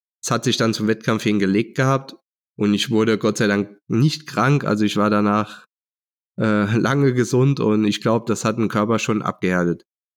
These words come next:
Ich gehe auch in diese Kryokammer, da sagt man auch, dass man da eher nicht krank wird, sondern dass der Körper äh, sich davon abhärtet. Und ich, ja, ich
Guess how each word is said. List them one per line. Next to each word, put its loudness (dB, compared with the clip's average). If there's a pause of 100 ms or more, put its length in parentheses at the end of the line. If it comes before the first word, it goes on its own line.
Ich -6
gehe 2
auch 0
in 0
diese 2
Kryokammer, 0
da 2
sagt -4
man 0
auch, -2 (480)
dass -2
man 2
da 2
eher 2
nicht 0
krank 0
wird, 0
sondern 2
dass 0
der -4
Körper 0 (640)
äh, 0
sich -2
davon -2
abhärtet. -2
Und 0 (300)
ich, -8 (420)
ja, 0
ich -6